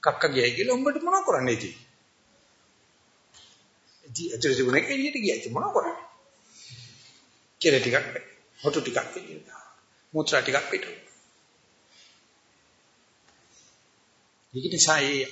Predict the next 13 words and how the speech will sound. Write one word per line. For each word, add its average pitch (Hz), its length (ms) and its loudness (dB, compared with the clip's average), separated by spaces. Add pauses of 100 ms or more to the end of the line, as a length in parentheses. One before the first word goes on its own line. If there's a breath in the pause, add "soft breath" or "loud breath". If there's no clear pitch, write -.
ආතතිය 160 480 2
නැතිකම, 123 460 -4 (560)
ඒක 139 200 0 (540 loud breath)
ගණන් 208 320 4
ගන්න 147 180 2
නැති 117 220 -6
එක - 100 -20
නෙවෙයි 143 280 -6
මේකේ 117 280 -6
තියෙන්නේ. 135 420 -2 (360 soft breath)
ආතතිය 170 480 4
කියන්නේ 123 340 2
දුකක්, 127 180 0